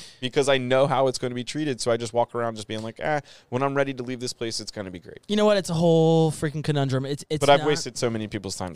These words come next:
Speaker 1: listening to this now.
Speaker 2: Yeah, we can edit this as much as we want, but this was kinda good to get off your chest, right? I could tell there was a little bit of pent up. But
Speaker 1: Well,
Speaker 2: me
Speaker 1: it's
Speaker 2: personally,
Speaker 1: funny. It's more
Speaker 2: on
Speaker 1: of a point
Speaker 2: top
Speaker 1: that
Speaker 2: of
Speaker 1: I was
Speaker 2: everything
Speaker 1: making.
Speaker 2: we talked about too, yeah. Um, in the spirit of giving everyone a fair shake,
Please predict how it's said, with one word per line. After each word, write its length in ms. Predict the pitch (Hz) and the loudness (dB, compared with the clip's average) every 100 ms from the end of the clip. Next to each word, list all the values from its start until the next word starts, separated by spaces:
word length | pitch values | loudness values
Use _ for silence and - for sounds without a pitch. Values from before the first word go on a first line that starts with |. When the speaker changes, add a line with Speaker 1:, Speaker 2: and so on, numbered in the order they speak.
| 78 | -8
Speaker 1:
listening 320 | - 80 78 | -8 -10 -12
to 80 | 69 | -14
this 220 | - - | -12 -6
now. 160 | 247 | -4
Speaker 2:
Yeah, 240 | 247 220 208 | -2 -4 -6
we 160 | 202 | -8
can 240 | 226 220 180 - | -6 -8 -8 -4
edit 220 | 180 175 | -2 -2
this 180 | 170 160 | -2 -2
as 60 | |
much 160 | 156 143 | -2 -2
as 80 | 143 | -2
we 80 | 139 | 0
want, 160 | 135 | 0
but 100 | 143 | -2
this 100 | 139 | -4
was 160 | 139 131 | -4 -6
kinda 200 | - 151 | -6 -4
good 200 | 135 147 | -2 -2
to 60 | 135 | -2
get 160 | 131 131 | -2 -2
off 100 | 127 | -2
your 100 | 120 | -6
chest, 380 | - 135 123 | -4 -2 -2
right? 160 | 127 131 | -4 -6
I 60 | 131 | -6
could 100 | 139 | -4
tell 140 | 143 | -2
there 80 | 131 | -2
was 80 | 120 | -4
a 20 | |
little 120 | 123 | -6
bit 100 | 117 | -6
of 80 | 107 | -8
pent 280 | - 127 123 | -10 -10 -12
up. 140 | - - - - | -16 -20 -20 -6
But 120 | 160 | -4
Speaker 1:
Well, 40 | 170 | -4
Speaker 2:
me 80 | |
Speaker 1:
it's 80 | 214 | -2
Speaker 2:
personally, 380 | 196 214 214 220 | -2 -2 -2 -2
Speaker 1:
funny. 100 | 202 _ _ | -4 _ _
It's 180 | - - | -12 -2
more 140 | 190 196 | 2 2
Speaker 2:
on 80 | |
Speaker 1:
of 0 | |
a 20 | 185 | 2
point 60 | |
Speaker 2:
top 280 | - 190 208 | -6 -4 0
Speaker 1:
that 100 | 180 | 0
Speaker 2:
of 60 | 73 | -2
Speaker 1:
I 20 | |
was 100 | - | -2
Speaker 2:
everything 320 | 170 175 165 | -2 -2 -4
Speaker 1:
making. 60 | 151 | -6
Speaker 2:
we 100 | 160 | -4
talked 200 | 160 151 | -4 -4
about 200 | 156 139 | -6 -6
too, 220 | - 165 | -6 -8
yeah. 260 | 165 180 - - | -6 -8 -10 -4
Um, 440 | 147 131 127 120 - _ _ _ _ _ _ _ _ _ _ _ _ _ _ _ _ _ _ _ - | -2 -2 -4 -6 -14 _ _ _ _ _ _ _ _ _ _ _ _ _ _ _ _ _ _ _ -4
in 100 | 208 | -2
the 60 | |
spirit 480 | 202 - 185 185 170 - | -2 -2 0 0 0 0
of 840 | 185 160 139 123 127 143 - - - _ _ _ - | 2 4 4 0 -2 -6 -12 -18 -20 _ _ _ -8
giving 200 | 165 147 | -4 -2
everyone 300 | 135 135 127 | -2 -2 -4
a 40 | |
fair 260 | 120 143 127 | -6 -6 -4
shake, 460 | - - 110 - | -4 -8 -10 -14